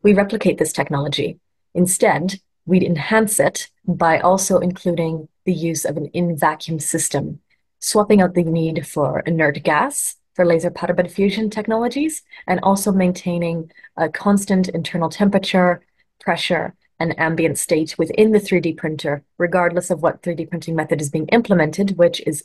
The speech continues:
essential when it comes to manufacturing in reduced gravity environments and atmospheres that do not exist, such as on the lunar surface.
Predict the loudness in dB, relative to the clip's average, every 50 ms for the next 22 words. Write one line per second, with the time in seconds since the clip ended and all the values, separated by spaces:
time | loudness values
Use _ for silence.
0 | _ -12 -10 -8 -8 -2 2 2 2 2 2 0 -4 -4 -4 -8 -12 _ _ _
1 | _ _ _ _ _ -2 0 0 0 -2 0 2 2 2 2 0 -2 -4 -6 -8
2 | -12 _ _ _ _ _ 0 0 2 2 2 0 0 -2 -2 0 -2 -4 -2 -2
3 | -4 -4 -6 -6 -4 -4 0 4 4 4 4 2 0 0 0 2 0 -2 -2 0
4 | 0 -2 -2 -2 -4 -6 -4 -4 -4 -2 -2 -4 -4 -4 -4 -6 -8 -4 0 2
5 | 4 4 4 2 2 0 -2 -4 -6 _ _ _ _ _ -2 0 0 0 0 0
6 | 0 0 -2 -2 2 2 2 2 0 -6 -10 -8 -4 -4 -4 -2 -2 -4 -2 -4
7 | -4 -4 -4 -2 -2 -4 -4 -2 0 0 0 2 0 -2 -2 -2 -4 -2 -2 -4
8 | -4 -2 -6 -6 -8